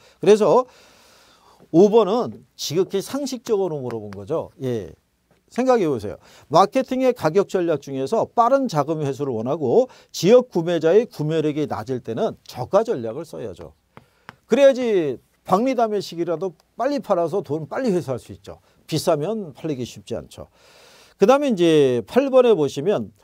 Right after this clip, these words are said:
부동산 정책에 관한 설명으로 옳은 거를 모두 고르라고 그랬어요. 그럴 때 박스의 첫 번째 보시면, 자, 기억에 공공재 또는 외부 효과의 존재는 정부의 시장 개입의 근거가 되죠. 얘네가 시장 실패의 원인이 되니까. 그러면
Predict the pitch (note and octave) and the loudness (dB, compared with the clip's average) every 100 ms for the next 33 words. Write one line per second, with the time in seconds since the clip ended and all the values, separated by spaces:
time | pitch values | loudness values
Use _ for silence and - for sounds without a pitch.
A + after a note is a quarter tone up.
0 | _ _ - F3+ A#3+ A3+ B3+ B3 D#3 G3 | _ _ 2 4 4 4 2 0 -4 -4
1 | G#3 G3+ G3 F#3+ F3 E3 C#3 C#3 C#3+ C#3 | -2 0 2 2 2 -2 -2 -4 -4 -6
2 | D#3 G#3+ B2+ D#3 G#3 G#3+ G#3 A3 C#3 D3 | -2 -2 0 2 4 2 2 2 0 -2
3 | F3+ D#3+ C3 A#2 G#2+ G2+ F2+ A#2 G2+ - | 0 -2 -2 -4 -6 -10 -12 -8 -8 -10
4 | _ _ - _ G3 B3+ B3 A#3+ C4 B3+ | _ _ -20 _ 2 4 2 4 4 2
5 | - A#3 - A#3+ C4 A#3 G3+ D3+ B2+ F3+ | 0 -2 -2 -2 -2 0 0 0 -4 -4
6 | C3 D#3 A#3+ A3 A#2 E2+ _ _ - F#3+ | 0 0 0 -2 -4 -4 _ _ -2 4
7 | A#3+ D3 C3+ - _ - F3+ A3 A#3 A#3+ | 4 4 0 -2 _ -4 2 4 4 4
8 | A#3+ A#3 A3+ A3+ B3+ D#3 F3 F3 F3+ E3+ | 6 4 4 0 2 2 4 4 2 2
9 | F3 D#3+ D3+ C3+ C3+ G3+ F3 A#2 G#3 F3+ | 2 2 2 -4 0 2 0 -2 -4 2
10 | F#3+ F#3+ - B3 C4+ A#3+ D#3+ C#3+ C#3+ C3+ | 4 4 0 0 0 0 -2 0 -2 -4
11 | C#3 C#3 B2+ A2+ G#2 G#2 D3+ G3 F#3 - | -8 -4 -4 -4 -8 -2 0 0 0 -2
12 | A#3+ A#3+ G3+ D3+ D#3 B2 B2 A2 G2+ F2 | -4 -4 -6 -6 -4 -4 -4 -8 -10 -12
13 | A2+ G2+ - G#3+ A#3+ C4+ | -10 -8 4 4 4 -2